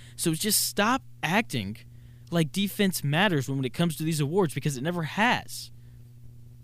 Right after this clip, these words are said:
It never has. And it never will, because basketball is an offensive sport. And M V P voters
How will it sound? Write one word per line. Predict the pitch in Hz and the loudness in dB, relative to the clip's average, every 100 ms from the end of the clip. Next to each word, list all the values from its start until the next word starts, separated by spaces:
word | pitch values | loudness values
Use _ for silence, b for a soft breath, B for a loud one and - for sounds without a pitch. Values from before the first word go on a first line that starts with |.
| - | -2
It | 160 | 2
never | 190 214 180 | 4 4 4
has. | 117 98 - - - - | 2 -4 -8 -14 -16 -4
And | 165 | 2
it | |
never | 196 220 | 4 4
will, | 190 185 247 - - - - | 4 6 6 4 -8 -20 -6
because | - 147 | -2 2
basketball | 156 165 - 139 123 110 113 B B B - | 4 4 2 -2 0 -2 -4 B B B -2
is | 147 | 2
an | 160 | 4
offensive | 165 - 170 139 | 4 4 0 -2
sport. | - - 131 - B B | -6 -2 -2 -2 B B
And | 117 147 | 0 2
M | 185 | 4
V | 226 | 2
P | 202 190 | 2 2
voters | 151 139 127 | 2 2 0